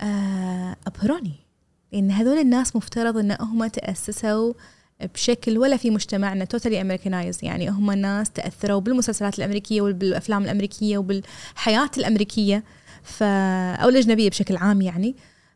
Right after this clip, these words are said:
آه، فبالنسبة لي هذا الشخص اللي ما، حتى ما عندي معاه يعني، يعني أساس أقدر أتفاهم فيه وياه. يعني أنا يعني، يعني طريقة تفكيري غير طريقة تفكيري، تفكيره، اهتماماتي، نظرته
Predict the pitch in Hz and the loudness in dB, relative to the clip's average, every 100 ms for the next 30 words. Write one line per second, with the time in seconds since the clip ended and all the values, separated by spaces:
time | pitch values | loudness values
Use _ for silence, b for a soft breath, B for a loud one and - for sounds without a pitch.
0 | - 208 202 196 196 196 - 220 208 208 | -8 -4 -2 -2 -2 -6 -6 -2 0 0
1 | 202 202 214 220 - 247 247 240 - 269 | 0 0 -2 -4 -2 0 0 0 -2 -2
2 | - 240 240 240 - _ _ _ 226 254 | -2 0 0 -2 -6 _ _ _ 0 0
3 | - - - 254 285 302 277 262 240 262 | 0 -4 0 4 4 2 4 4 4 4
4 | 254 226 220 196 202 202 190 - _ _ | 2 2 0 0 2 2 0 -6 _ _
5 | _ 202 180 180 185 165 - 208 247 277 | _ -6 -2 -2 -2 -4 -10 -6 0 2
6 | 214 - 190 - 196 - 226 190 180 196 | 0 -2 -4 -2 0 2 2 2 0 0
7 | 185 208 175 180 - 226 208 - _ _ | 0 0 0 -2 0 2 2 -2 _ _
8 | - 180 185 202 b b b b b - | -6 -4 -4 -6 b b b b b -8
9 | 180 170 175 175 175 - - 214 262 - | -6 -2 0 0 -2 -6 2 4 4 0
10 | - 247 - 285 240 214 262 254 220 214 | 0 0 2 2 4 4 4 4 0 0
11 | 214 208 - 208 185 - - 220 - 226 | -2 -2 0 0 0 -4 -4 -4 2 4
12 | 185 175 240 220 220 254 - 214 202 233 | 4 2 2 4 4 2 2 0 2 0
13 | 254 247 226 | 0 0 0